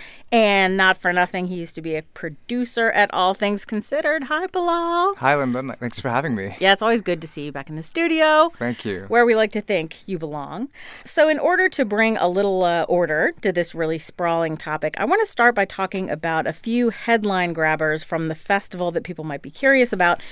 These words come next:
Speaker 1: just based on the personnel. We're gonna start with one that all three of you saw, but I didn't,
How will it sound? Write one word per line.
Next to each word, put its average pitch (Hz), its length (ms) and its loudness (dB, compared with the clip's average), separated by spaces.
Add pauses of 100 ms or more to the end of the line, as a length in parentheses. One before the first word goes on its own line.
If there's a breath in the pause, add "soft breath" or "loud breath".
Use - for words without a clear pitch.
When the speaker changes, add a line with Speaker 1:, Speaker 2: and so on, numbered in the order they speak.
(260 loud breath)
Speaker 1:
just 185 200 -4
based 165 240 -4
on 151 80 -6
the - 60 -8
personnel. 165 600 2
We're 156 120 -4
gonna 185 120 -2
start 277 220 2
with - 140 0
one 175 160 4
that 160 160 2
all 202 160 4
three 294 360 0
of 185 120 2
you 196 200 0
saw, - 420 -4 (520 loud breath)
but 165 160 -4
I 175 220 4
didn't, 170 600 -4